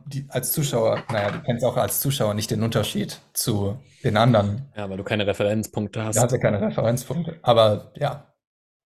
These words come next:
Speaker 1: es ist das erste Mal, dass es in einer anderen Sprache übersetzt wurde und das ist
Speaker 2: Aber ich
Speaker 1: Deutsch.
Speaker 2: dachte, du guckst in England.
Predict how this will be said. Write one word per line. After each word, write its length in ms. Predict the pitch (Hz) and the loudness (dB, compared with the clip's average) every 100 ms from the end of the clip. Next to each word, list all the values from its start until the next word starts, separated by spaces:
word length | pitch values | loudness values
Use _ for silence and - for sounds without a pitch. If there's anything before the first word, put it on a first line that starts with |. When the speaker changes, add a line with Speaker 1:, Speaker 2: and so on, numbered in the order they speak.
| _ _ | _ _
Speaker 1:
es 140 | - 110 | -8 -8
ist 380 | 104 - - | -6 -10 -14
das 80 | - | -2
erste 300 | 123 113 117 | 4 4 4
Mal, 180 | 110 110 | 2 4
dass 160 | 110 - | 2 -2
es 120 | - | -2
in 80 | 113 | 0
einer 80 | |
anderen 200 | 110 107 | 0 0
Sprache 360 | 104 - 113 120 | -2 2 2 2
übersetzt 520 | 110 107 110 - - | -2 -2 -2 -6 -6
wurde 220 | 117 113 110 | -2 0 0
und 80 | 110 | -2
das 180 | 107 131 | -4 -6
ist 160 | - 120 | -4 2
Speaker 2:
Aber 100 | 104 | 2
ich 80 | |
Speaker 1:
Deutsch. 20 | 151 | 2
Speaker 2:
dachte, 220 | 160 147 | 2 4
du 80 | 135 | 4
guckst 260 | 139 - | 4 2
in 100 | 127 | 0
England. 440 | 139 170 107 101 | 4 4 2 -2